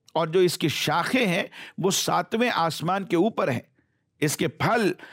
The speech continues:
مقام ہجر کے مٹکوں کی طرح بڑے بڑے ہیں اور جو اس کے پتے ہیں وہ ہاتھی کے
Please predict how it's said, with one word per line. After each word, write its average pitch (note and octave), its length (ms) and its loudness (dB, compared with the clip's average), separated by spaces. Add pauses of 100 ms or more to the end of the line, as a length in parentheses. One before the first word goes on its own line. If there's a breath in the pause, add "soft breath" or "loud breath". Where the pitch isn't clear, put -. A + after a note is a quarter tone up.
(140 loud breath)
مقام G3 500 0
ہجر A3 640 2 (120)
کے G3+ 440 2
مٹکوں G3 760 0
کی G#3+ 180 -2
طرح D#3 400 0 (420)
بڑے A#3 340 4
بڑے E3 300 2
ہیں C3+ 240 0 (440)
اور D#3 140 2
جو F3 120 2
اس F3+ 160 2
کے D#3+ 100 -2
پتے A#3 500 0
ہیں D3 180 -2 (500 loud breath)
وہ F3+ 300 4
ہاتھی F3+ 640 0
کے G3 400 2